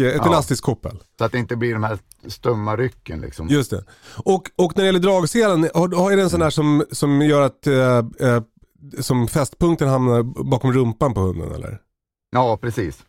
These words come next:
Speaker 1: Ja.
Speaker 2: Mm. Så den är bak i svansroten.
Speaker 1: Just
Speaker 2: Det
Speaker 1: det.
Speaker 2: är, man, det, jag har ju haft lite olika selar på olika hundar hit och dit, men de funkar ju helt klart bäst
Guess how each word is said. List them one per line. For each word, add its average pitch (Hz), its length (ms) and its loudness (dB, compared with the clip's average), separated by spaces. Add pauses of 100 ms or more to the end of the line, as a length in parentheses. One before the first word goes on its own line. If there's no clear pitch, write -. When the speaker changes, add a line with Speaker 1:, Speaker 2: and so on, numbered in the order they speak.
Speaker 1:
Ja. 127 120 2
Speaker 2:
Mm. 120 120 0 (520)
Så 110 60 0
den 113 160 0
är 110 80 -2
bak 101 260 -2
i 90 60 -6
svansroten. 92 720 -6 (500)
Speaker 1:
Just 123 200 0
Speaker 2:
Det 117 60 4
Speaker 1:
det. 127 120 4
Speaker 2:
är, 123 100 -4
man, 127 240 0 (420)
det, 127 300 0
jag 120 280 0
har 123 220 2
ju 120 80 0
haft 120 240 -4
lite 101 180 -6
olika 92 280 -6
selar 90 600 -6
på 90 160 -14
olika 87 300 -10
hundar 85 400 -6
hit 82 200 -12
och 90 60 -12
dit, 87 260 -12
men 95 260 -10
de 104 280 -6
funkar 92 340 -10
ju 92 180 -6
helt 90 200 -8
klart 82 280 -12
bäst 85 240 -10